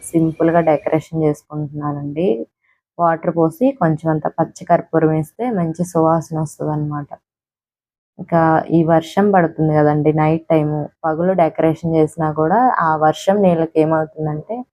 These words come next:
మరుసటి రోజుకే బాగా బ్లాక్ అయిపోతున్నాయి నీళ్ళన్నీ, ఆ పువ్వులన్నీ పాచిపోయినట్టుగా అలా దుర్వాసన వస్తుంది. ఈ రోజైతే ఇలా కొంచెం కొత్తగా ఉంటుందని సింపుల్గా ఈ డెకరేషన్ అయితే మీతో కూడా షేర్ చేసుకుంటున్నాను. ఈ ఉడ్లీ బౌల్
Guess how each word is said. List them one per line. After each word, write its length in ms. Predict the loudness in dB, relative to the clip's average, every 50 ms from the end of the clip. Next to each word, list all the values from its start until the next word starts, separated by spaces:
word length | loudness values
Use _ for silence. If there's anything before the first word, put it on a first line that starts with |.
| _ _ _ _ _ _ _ -8
మరుసటి 380 | -6 -6 -4 -2 -4 -2 0 2
రోజుకే 400 | 4 4 2 2 0 2 2 4 4 2 2
బాగా 340 | 2 4 4 4 2 0 0
బ్లాక్ 380 | 0 2 2 4 2 2 2 0
అయిపోతున్నాయి 580 | 0 0 0 0 -2 -2 -4 -4 -6 -2 0
నీళ్ళన్నీ, 560 | 0 2 2 2 2 2 0 0 0 -2 -4 -6
ఆ 100 | -8 -12
పువ్వులన్నీ 600 | -10 _ -4 -4 -2 0 0 0 0 -2 -4 -6 -4 0
పాచిపోయినట్టుగా 960 | 0 0 0 0 -2 -8 _ -8 -8 -6 -6 -8 -10 _ _ _ -8 -6 -6 -6 -6 -4
అలా 200 | -2 -2 -2 0
దుర్వాసన 580 | 2 2 2 2 4 2 2 0 0 -4 -4 -4
వస్తుంది. 680 | -4 -4 -8 _ _ -20 -18 -18 -16 -14 -12 -10 -10 -10 -10 _ _ _ _ _ _ _ _ _ -4
ఈ 100 | 0 0 2
రోజైతే 460 | 4 4 4 4 4 2 2 2 2
ఇలా 160 | 4 4 4 2
కొంచెం 440 | 0 0 -2 -2 -2 -2 -2 -2 -4 -4 _ _ _ _ _ _ _ -4
కొత్తగా 360 | -4 -4 -2 0 2 2 2
ఉంటుందని 400 | 2 0 -4 -4 -2 0 0 0 0
సింపుల్గా 540 | 0 0 0 2 2 0 0 0 2 4 4
ఈ 120 | 4 4
డెకరేషన్ 640 | 2 2 0 0 0 0 0 0 -2 -4 -4 -2 0
అయితే 260 | 0 0 0 0 0 0 2
మీతో 280 | 2 2 2 2 2 0
కూడా 220 | 0 2 2 2 2
షేర్ 280 | 2 2 2 2 2 2
చేసుకుంటున్నాను. 760 | 0 -2 -2 -2 -4 -8 -6 -6 -4 -4 -4 -4 -4 -4 -4 -4 -6 -8 _ _ _ _ _ _ _ _ -4
ఈ 100 | -2 0 2 2
ఉడ్లీ 340 | 2 2 2 2 4 4 4
బౌల్ 420 | 4 4 4 4 4 2 2 2